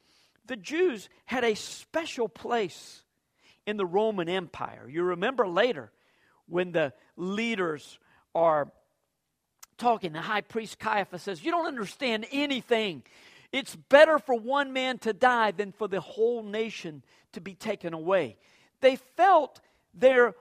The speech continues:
place in the Roman Empire even threatened by Jesus' desecration in their eyes of the Sabbath. The Sabbath <clears throat> was one of the things that people said, "You know, you know those Jews, don't mess with them on Saturday.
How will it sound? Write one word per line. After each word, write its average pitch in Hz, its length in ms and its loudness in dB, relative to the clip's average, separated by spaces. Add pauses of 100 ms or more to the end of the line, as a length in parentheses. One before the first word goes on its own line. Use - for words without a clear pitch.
(120)
place 294 580 0
in 240 180 -8
the 240 100 -2
Roman 269 480 -2
Empire 202 580 -2
even 208 360 -12
threatened 247 420 -2
by 190 140 2
Jesus' 208 560 -10 (840)
desecration 240 760 -2
in 185 120 -8
their 196 240 -4
eyes 170 260 -6
of 175 180 -10
the 180 80 -12
Sabbath. 226 400 -6 (720)
The 233 100 0
Sabbath 277 800 -2 (320)
<clears throat> 247 100 -12 (720)
was 226 640 2 (540)
one 277 360 -2
of 277 100 -4
the 262 100 -4
things 233 380 -6
that 202 180 -6
people 240 260 -8
said, 180 200 -8
"You 302 80 -8
know, 294 200 -2 (440)
you 214 120 -8
know 330 120 -2
those 302 220 -6
Jews, 262 320 -12
don't 233 220 -6
mess 262 260 -6
with 269 120 -10
them 240 140 -8
on 226 140 -8
Saturday. 214 480 -12